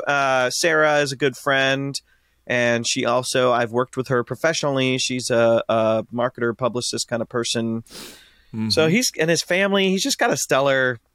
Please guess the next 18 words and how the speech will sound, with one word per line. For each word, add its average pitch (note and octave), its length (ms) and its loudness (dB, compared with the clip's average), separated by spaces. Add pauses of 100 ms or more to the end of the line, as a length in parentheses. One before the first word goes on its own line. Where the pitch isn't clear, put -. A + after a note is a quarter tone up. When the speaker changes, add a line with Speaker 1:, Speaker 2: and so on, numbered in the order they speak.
(100)
Speaker 1:
he's D3+ 160 -10
got E3+ 180 0
a B2+ 60 0
stellar C3 480 2
everything. A#2 720 0 (180)
Um, A2 540 -2 (680)
and B2+ 160 2
I've C3+ 220 -2
used E3 220 0
his E3+ 140 2
books - 260 0
before, E3 320 2
his D#3 120 0
textbooks, - 580 -4
like B2 220 -2
his C3 200 -6
book - 280 -4
on, B2 220 0